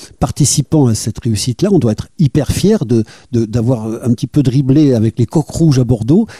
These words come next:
et puis finalement de se retrouver à la table des Tony Parker, et cetera, d'avoir ça aussi sa breloque d'argent de Jeux Olympiques ou de Championnats d'Europe, du monde. Enfin,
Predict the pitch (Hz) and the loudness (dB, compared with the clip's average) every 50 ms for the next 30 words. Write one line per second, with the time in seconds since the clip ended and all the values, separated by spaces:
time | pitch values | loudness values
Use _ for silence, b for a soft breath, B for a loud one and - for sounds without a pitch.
0 | B B - 127 - - 147 123 - 131 131 131 127 143 185 185 - - 127 117 | B B -4 -2 0 0 -2 0 0 2 2 4 4 4 2 2 0 -2 -2 -2
1 | - - 123 117 143 135 113 113 104 - 147 147 139 123 113 104 117 110 - 127 | -2 0 0 0 2 0 0 -2 -2 -2 -2 -2 0 -2 -2 -2 -4 -2 0 0
2 | 113 127 135 - 120 113 - - 151 120 110 - 123 113 - 117 104 113 170 202 | 2 2 2 0 -2 -2 -2 -2 -2 0 0 -2 -2 -2 -2 -4 -4 -2 -2 0
3 | 147 135 113 131 147 - - - 143 131 113 - - 160 - - 120 113 107 113 | 0 2 2 2 0 0 0 0 2 2 0 0 -2 -2 -2 -2 -2 -2 0 2
4 | 120 127 135 135 135 - - 123 107 107 117 101 110 113 113 123 139 131 113 110 | 2 2 2 2 0 0 -2 -2 -2 -2 -2 -2 0 0 2 2 2 2 2 2
5 | 113 117 120 113 110 113 113 101 - 139 170 170 - 131 113 113 110 - 117 104 | 0 0 0 2 2 2 0 0 0 -2 -4 -2 -2 -4 -4 -4 -4 -6 -6 -4
6 | - 110 113 104 92 110 107 131 175 180 139 107 110 120 160 202 202 165 B B | -2 -2 -2 -2 -2 -2 -2 0 -2 -2 -2 -2 0 2 2 2 2 0 B B
7 | B B B B B - - 113 | B B B B B -12 -12 -12